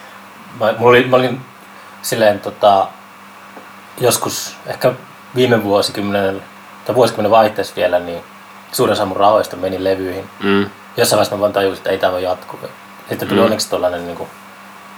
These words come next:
Speaker 1: että festarin kautta alkoi saamaan sitä musaa ilmaiseksi.
Speaker 2: Joo, ja siis kyllähän ton aikana on niinku, sen kahdentoista jälkeen on niinku tapahtunut aika isoja,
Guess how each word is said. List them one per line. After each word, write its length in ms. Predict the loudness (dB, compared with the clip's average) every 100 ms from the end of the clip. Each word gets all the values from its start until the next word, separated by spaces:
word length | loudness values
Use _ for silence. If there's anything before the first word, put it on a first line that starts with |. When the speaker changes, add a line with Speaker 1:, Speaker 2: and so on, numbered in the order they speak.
| -18
Speaker 1:
että 120 | -14 -2
festarin 360 | 0 0 0 0
kautta 240 | 0 2
alkoi 160 | 0 2
saamaan 280 | 2 2
sitä 120 | -4 -6
musaa 340 | -6 2 2
ilmaiseksi. 480 | 2 -2 -6 -8 -14 -20 -8
Speaker 2:
Joo, 280 | -2 2 2
ja 60 | 2
siis 180 | 0
kyllähän 280 | 4 6 6
ton 200 | 6 6
aikana 280 | 6 6 6
on 100 | 6
niinku, 240 | 2 0 -6 -14 -20 -20 -16 -8
sen 180 | -6 -2
kahdentoista 600 | 4 6 4 0 -4 -8 -20 -20 -20 -20 -18 -18 -12 -6
jälkeen 480 | 0 2 2 2 0
on 140 | 0
niinku 160 | -2 -2
tapahtunut 500 | -2 0 -2 0 0
aika 140 | 0
isoja, 320 | 0 2 0